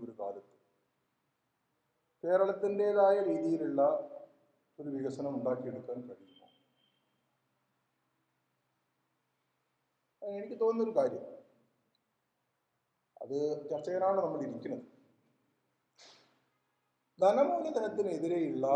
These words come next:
അല്ലെങ്കിൽ അതിൻ്റെ കടന്നാക്രമണത്തിനെതിരെയുള്ള നമ്മുടെ നിലപാട് എങ്ങനെയാണ്? ധനമൂലധനമാണ് ഈ പ്രക്രിയകൾ നടത്തിക്കൊണ്ടിരിക്കുന്നത്. ഈ ഫൈനാൻസ് ക്യാപിറ്റൽ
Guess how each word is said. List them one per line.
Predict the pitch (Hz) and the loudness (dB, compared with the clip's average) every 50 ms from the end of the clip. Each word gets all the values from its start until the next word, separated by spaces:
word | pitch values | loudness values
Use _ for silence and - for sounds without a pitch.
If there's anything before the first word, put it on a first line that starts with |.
| - - - - - - - - _ _ _ _ - | 2 2 -2 -10 -12 -14 -16 -20 _ _ _ _ -10
അല്ലെങ്കിൽ | 147 147 165 160 160 160 | -6 -4 -4 -2 0 0
അതിൻ്റെ | 147 156 165 156 170 | 0 0 0 -4 -6
കടന്നാക്രമണത്തിനെതിരെയുള്ള | 151 147 139 131 139 147 156 156 151 - 160 156 156 160 - 165 151 139 123 127 127 127 123 117 - - - 110 117 - - _ _ _ _ _ _ _ _ _ _ _ _ _ _ _ _ _ _ _ _ _ - | -6 -4 -4 -4 -4 -2 -2 -2 -2 -2 -6 -8 -8 -8 -10 -8 -8 -6 -6 -2 -2 -2 -2 -4 -8 -10 -8 -8 -8 -8 -10 _ _ _ _ _ _ _ _ _ _ _ _ _ _ _ _ _ _ _ _ _ -8
നമ്മുടെ | 151 143 151 156 151 135 | -6 -4 -4 -2 -2 -2
നിലപാട് | 127 117 117 117 127 120 123 123 117 104 | -2 -2 -2 -2 -2 0 -2 -2 -2 -2
എങ്ങനെയാണ്? | 98 95 - - - - - _ _ _ _ _ _ _ _ _ _ _ _ _ _ _ _ _ _ _ _ _ _ _ _ _ _ _ _ _ _ - _ _ _ _ _ _ _ _ _ _ _ _ _ _ _ _ _ _ _ _ _ _ _ _ _ _ _ _ _ _ - 143 | -6 -8 -12 -16 -18 -20 -20 _ _ _ _ _ _ _ _ _ _ _ _ _ _ _ _ _ _ _ _ _ _ _ _ _ _ _ _ _ _ -20 _ _ _ _ _ _ _ _ _ _ _ _ _ _ _ _ _ _ _ _ _ _ _ _ _ _ _ _ _ _ -8 -4
ധനമൂലധനമാണ് | 147 156 190 202 202 208 208 214 208 214 214 220 208 196 180 180 190 202 208 | -2 0 2 2 2 2 2 2 0 0 0 -2 2 4 4 4 4 4 2
ഈ | 202 | 0
പ്രക്രിയകൾ | 196 202 190 180 - - 180 175 175 175 180 170 | -2 -2 -4 -6 -6 -6 -6 -6 -4 -4 -4 -2
നടത്തിക്കൊണ്ടിരിക്കുന്നത്. | 160 147 143 151 - - - 170 170 160 151 - - - - 143 135 123 123 - - - _ _ _ _ _ _ _ _ _ _ _ _ _ _ _ _ _ _ _ _ _ _ _ _ _ _ _ _ - 180 | -2 -2 -2 -2 -4 -10 -10 -10 -10 -12 -12 -16 -18 -14 -12 -8 -8 -8 -10 -12 -20 -20 _ _ _ _ _ _ _ _ _ _ _ _ _ _ _ _ _ _ _ _ _ _ _ _ _ _ _ _ -10 -10
ഈ | 196 214 214 | -8 -8 -8
ഫൈനാൻസ് | 196 - 180 180 190 196 202 208 202 - - - - - | 0 2 4 4 4 4 2 0 0 -4 -8 -12 -4 2
ക്യാപിറ്റൽ | 170 156 156 156 - 165 - 185 175 | 2 2 2 2 -2 -6 -6 -4 -4